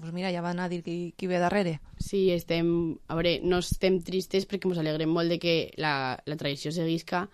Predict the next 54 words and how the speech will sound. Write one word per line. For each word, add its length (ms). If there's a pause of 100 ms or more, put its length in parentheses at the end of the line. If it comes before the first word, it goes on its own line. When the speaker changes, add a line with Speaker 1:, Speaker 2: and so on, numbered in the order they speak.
(400)
Speaker 2:
però 240
mos 180
sap 160
mal 320
que 80
s'acabe 400
ja, 220 (420)
perquè 240
és 60
que 100
mos, 220
és 100
que 80
mos 160
ha 60
passat 180
superràpid, 560
ahir 160
ho 80
parlàvem 400
i, 80 (140)
i 80
súper, 260
superràpid, 640
no? 300 (400)
Jo 100
no 80
m'esperava 320
que 80
això 240
fora... 300
De 240
fet, 180
vaig 140
cridar 180
l'altre 220
dia 80
a 20
Isabel 300
per 100
preguntar-li 540
i 580
li 140
faig: 160
«La 80
setmana 260
que 140
ve 160
és 80
el 100
nomenament». 400
I 60
fa: 80
«Què? 100